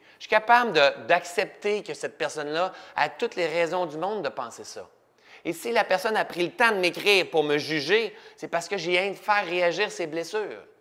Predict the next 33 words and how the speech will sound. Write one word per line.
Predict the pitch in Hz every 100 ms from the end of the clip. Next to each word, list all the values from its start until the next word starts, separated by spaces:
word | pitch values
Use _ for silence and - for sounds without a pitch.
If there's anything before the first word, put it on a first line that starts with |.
| _ - - -
Donc, | 190 202
c'est | - 220
sûr | - 247 247 240
qu'on | 175
est | 170
toutes | 220 214
faites | 220 - - -
pour | 180
être | 175 185 -
interconnectés | 180 185 202 185 196 185 170 214
les | 190 156
uns | 160
les | 143 131
autres. | 139 123 - -
On | 147
fonctionne | 151 170 160 202
en | 185 175
interrelation, | 185 185 196 185 160 180 175 170 202
en | 196
interconnexion. | 175 165 170 - 196 196 185 - 202 180 - - - -
Donc, | 151 170
c'est | - 196
sûr | 240 240
qu'on | 165
va | 151
faire | 170 180
réagir | 170 165 160 185
d'autres | 156 165 165
mondes | 190 208 139 - -
qui | -
vont | 180 165 247
nous | 262 180
juger. | 135 139 117 117 -